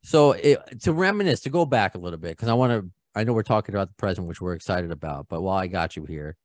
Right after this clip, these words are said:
if we could talk about, um, 'cause you mentioned Nick, uh, here's my brain's going, you're the producer,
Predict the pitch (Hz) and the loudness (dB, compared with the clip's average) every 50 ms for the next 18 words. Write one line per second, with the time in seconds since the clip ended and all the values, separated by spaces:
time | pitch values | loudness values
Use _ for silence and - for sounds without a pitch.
0 | _ _ - 120 117 - - - 143 147 139 - 104 87 92 82 80 78 - - | _ _ -8 -8 -8 -4 -2 0 0 0 0 -2 -4 -4 -2 -2 -4 -4 -6 -8
1 | 95 90 85 85 78 76 80 73 - _ - - - _ _ - 113 117 131 156 | -8 -6 -6 -6 -8 -10 -12 -16 -16 _ -20 -20 -20 _ _ -10 -4 -2 0 0
2 | 165 139 - 143 127 110 110 107 110 - - - - _ _ _ _ _ - 95 | 0 0 0 0 2 2 2 2 2 0 -4 -10 -20 _ _ _ _ _ -12 -8
3 | 95 110 98 92 131 127 131 131 120 98 113 113 113 110 92 85 - 92 85 80 | -6 -2 0 2 2 2 2 2 0 0 0 0 0 -2 -4 -4 -4 -4 -2 -2
4 | 85 87 92 90 85 92 87 - - 90 92 90 87 - 95 82 82 90 | -4 -4 -4 -6 -6 -6 -8 -8 -6 -6 -4 -4 -4 -4 -4 -4 -4 -6